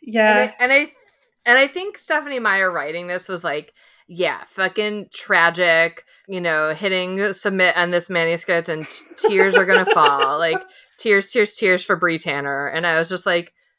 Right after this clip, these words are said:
Speaker 2: "Okay, I'm done." <laughs> Like, bye. <laughs>
Speaker 1: Yeah. <sighs> Th-, this was, this was a thing that happened.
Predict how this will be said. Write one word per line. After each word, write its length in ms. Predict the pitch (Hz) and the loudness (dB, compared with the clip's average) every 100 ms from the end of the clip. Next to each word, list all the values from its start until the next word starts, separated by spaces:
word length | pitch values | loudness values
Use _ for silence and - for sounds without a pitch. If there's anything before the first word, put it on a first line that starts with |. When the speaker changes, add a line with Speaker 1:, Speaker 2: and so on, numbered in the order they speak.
| _ _ _ _ _ | _ _ _ _ _
Speaker 2:
"Okay, 300 | 262 277 294 | -4 -2 -2
I'm 160 | 311 294 | -4 -2
done." 300 | 190 156 170 _ - - | -4 -6 -8 _ -20 -20
<laughs> 260 | 220 - | -20 -2
Like, 280 | 294 269 240 | -2 -2 -14
bye. 440 | 190 208 196 190 214 247 240 262 | -2 0 2 0 -2 -4 -2 -4
<laughs> 280 | 277 269 - | -2 -6 -8
Speaker 1:
Yeah. 420 | 196 185 180 196 - - _ _ _ | 0 2 2 0 -6 -20 _ _ _
<sighs> 400 | _ _ _ - | _ _ _ -2
Th-, 500 | 240 220 208 196 190 - - | 2 2 2 -2 -6 -8 -4
this 560 | 226 233 180 240 262 269 | -2 -2 -2 2 2 2
was, 200 | 311 247 _ - | -2 -2 _ -2
this 160 | 254 | -2
was 100 | 277 | 2
a 180 | 294 285 277 | 4 4 4
thing 340 | 269 262 254 | 2 2 0
that 120 | 262 | 0
happened. 560 | 247 240 233 233 240 233 | 4 2 2 -2 -6 -10